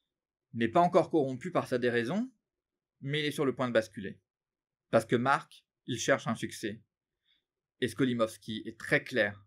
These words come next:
sur ce qui arrivera lorsqu'il obtiendra ce succès. Et là,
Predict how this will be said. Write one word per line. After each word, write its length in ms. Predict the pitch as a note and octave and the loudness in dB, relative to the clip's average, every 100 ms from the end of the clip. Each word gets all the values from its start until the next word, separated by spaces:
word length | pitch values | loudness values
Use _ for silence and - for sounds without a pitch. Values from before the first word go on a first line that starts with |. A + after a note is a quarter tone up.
| _ | _
sur 180 | B2 | -6
ce 60 | A#2 | -6
qui 140 | - | 0
arrivera 560 | B2 A2 G#2+ G2+ F#2 - _ _ _ | 0 0 -6 -8 -10 -10 _ _ _
lorsqu'il 280 | A#2 - A2 | -8 -8 -8
obtiendra 340 | G#2 A2 G#2 | -6 -6 -6
ce 120 | G#2 G2 | -8 -12
succès. 380 | F#2+ - - _ _ _ _ _ _ _ _ _ _ _ _ _ _ _ _ _ _ _ _ - | -12 -14 -18 _ _ _ _ _ _ _ _ _ _ _ _ _ _ _ _ _ _ _ _ 2
Et 120 | C4 | 6
là, 320 | F3+ C3+ - | 6 6 0